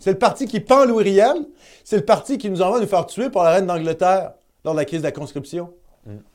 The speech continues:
Speaker 1: C'est le parti qui interdit le français dans l'Ouest. Le Parti conservateur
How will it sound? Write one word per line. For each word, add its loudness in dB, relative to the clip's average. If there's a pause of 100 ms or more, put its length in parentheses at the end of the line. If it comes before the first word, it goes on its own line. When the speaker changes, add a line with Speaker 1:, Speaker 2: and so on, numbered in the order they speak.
(300)
Speaker 1:
C'est 2
le 6
parti -2
qui 0
interdit 0
le -8
français -4
dans -2
l'Ouest. 0 (600)
Le 6
Parti 2
conservateur 0